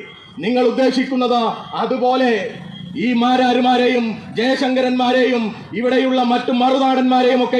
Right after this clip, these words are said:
ഇറക്കിവിട്ട് പല നുണകൾ ആവർത്തിച്ച് ആവർത്തിച്ച് പറഞ്ഞ് അവർക്ക് ഈ ഏഷ്യാനെറ്റിന്റെ ഒക്കെ ഒരു മേമ്പൊടി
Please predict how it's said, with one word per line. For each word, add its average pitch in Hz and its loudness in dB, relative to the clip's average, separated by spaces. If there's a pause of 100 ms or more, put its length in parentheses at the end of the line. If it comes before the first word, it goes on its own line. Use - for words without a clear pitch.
(100)
ഇറക്കിവിട്ട് 254 -2 (400)
പല 240 0 (140)
നുണകൾ 254 4
ആവർത്തിച്ച് 269 0
ആവർത്തിച്ച് 269 2
പറഞ്ഞ് 254 4 (400)
അവർക്ക് 254 2 (440)
ഈ 240 -2 (220)
ഏഷ്യാനെറ്റിന്റെ 262 0 (100)
ഒക്കെ 254 0
ഒരു 254 2
മേമ്പൊടി 269 0